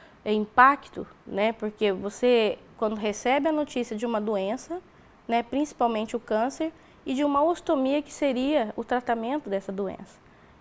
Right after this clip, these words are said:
Então, ele chega, assim, muito debilitado pra nós, né? Ele não tem vontade de sair de casa, é, sabe, com odor, ele pensa que todo mundo tá sentindo o cheiro, né?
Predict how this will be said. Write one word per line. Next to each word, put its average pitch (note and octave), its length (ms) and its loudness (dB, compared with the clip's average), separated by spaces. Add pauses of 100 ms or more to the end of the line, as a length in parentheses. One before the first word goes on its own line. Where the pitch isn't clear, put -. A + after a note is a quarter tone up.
Então, A3 240 2
ele B3 160 4
chega, B3 260 2
assim, A#3+ 220 -2
muito D4 260 -2
debilitado C4 600 0
pra C#4 180 -2
nós, A3+ 440 -4 (460)
né? A3+ 300 4
Ele A3 420 2
não G#3 160 0
tem A3+ 180 -2
vontade G#3+ 420 -2
de - 40 -16
sair - 200 -4
de - 120 -12
casa, B3+ 800 0 (320)
é, G3+ 600 4 (120)
sabe, G3 640 2 (100)
com G#3+ 180 -2
odor, B3 480 4
ele G#3 160 2
pensa G#3 260 -2
que - 60 -20
todo G#3 240 0
mundo G3 260 -4
tá G3 320 -2 (240)
sentindo G3 500 -6
o D#4 60 -2
cheiro, A#3+ 600 4
né? A#3 280 -2